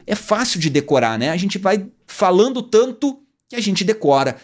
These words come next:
e é muito importante em qualquer prova. O enem adora também,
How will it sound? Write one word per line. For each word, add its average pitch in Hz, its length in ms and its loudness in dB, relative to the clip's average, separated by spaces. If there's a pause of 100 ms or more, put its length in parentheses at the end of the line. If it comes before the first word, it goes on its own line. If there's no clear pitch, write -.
(100)
e 214 100 -2
é 233 80 2
muito 185 480 4
importante 143 600 0
em 156 40 -6
qualquer 156 680 2
prova. 127 580 2
O 123 160 0
enem 139 300 -4
adora 135 520 2
também, 117 400 0